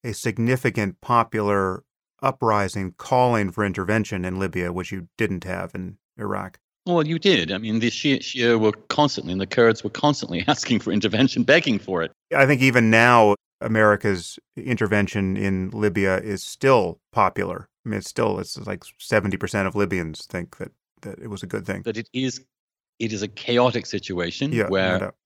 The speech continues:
Speaker 2: isis has gained ground. Um, I think that was bad judgment on her part.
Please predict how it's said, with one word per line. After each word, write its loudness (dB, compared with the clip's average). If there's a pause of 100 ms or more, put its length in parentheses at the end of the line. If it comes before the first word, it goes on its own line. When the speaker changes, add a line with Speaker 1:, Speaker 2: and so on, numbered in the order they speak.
(120)
Speaker 2:
isis -2
has 0
gained -2
ground. -2 (720)
Um, 4 (880)
I 6
think 2
that 8
was 4
bad 2
judgment 2
on 0
her -2
part. -8